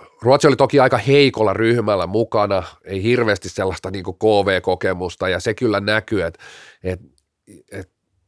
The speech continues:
oli, oli niinku tosi, tosi sellaista niinku pelaaminen, et heti kun päästiin puolen kentän yli, niin lähdettiin oikeastaan niinku hakee, mikä on Ruotsin perisynti ollut tässä vuode-, vuosikausia jo tässä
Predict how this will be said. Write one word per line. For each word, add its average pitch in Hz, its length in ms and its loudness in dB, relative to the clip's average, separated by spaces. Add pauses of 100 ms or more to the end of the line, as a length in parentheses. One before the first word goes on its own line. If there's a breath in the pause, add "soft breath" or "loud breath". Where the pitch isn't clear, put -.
(260)
oli, 113 220 -4
oli 131 240 2
niinku 117 300 -8 (760)
tosi, 147 560 0 (520)
tosi 143 360 0
sellaista 117 480 0
niinku 104 260 -4
pelaaminen, 110 680 2
et 95 160 -4
heti 151 220 0
kun 135 120 0
päästiin 127 380 2
puolen 117 420 2
kentän 104 340 -2
yli, 107 320 0 (380 soft breath)
niin 107 100 -2
lähdettiin 120 440 2
oikeastaan 107 440 -2
niinku 101 220 -4
hakee, 117 460 2 (360 loud breath)
mikä 127 180 2
on 147 80 6
Ruotsin 151 260 2
perisynti 143 560 2
ollut 120 360 0
tässä 113 200 -8 (100)
vuode-, 131 500 2
vuosikausia 127 880 0
jo 95 220 0 (880 soft breath)
tässä - 260 -2